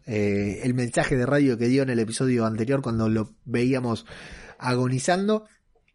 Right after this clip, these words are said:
Eh, me gusta, me gusta, me gustó todo. Y bueno, ojalá,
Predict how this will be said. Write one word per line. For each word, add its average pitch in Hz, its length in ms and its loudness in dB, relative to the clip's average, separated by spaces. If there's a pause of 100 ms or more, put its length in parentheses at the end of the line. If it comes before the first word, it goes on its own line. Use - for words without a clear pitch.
(320)
Eh, 127 280 0
me 156 220 -2
gusta, 101 400 -4 (420)
me 131 220 -2
gusta, 190 400 0 (320)
me 135 160 0
gustó 139 280 2
todo. 180 360 4 (640)
Y 113 480 2
bueno, 156 340 0
ojalá, 185 800 2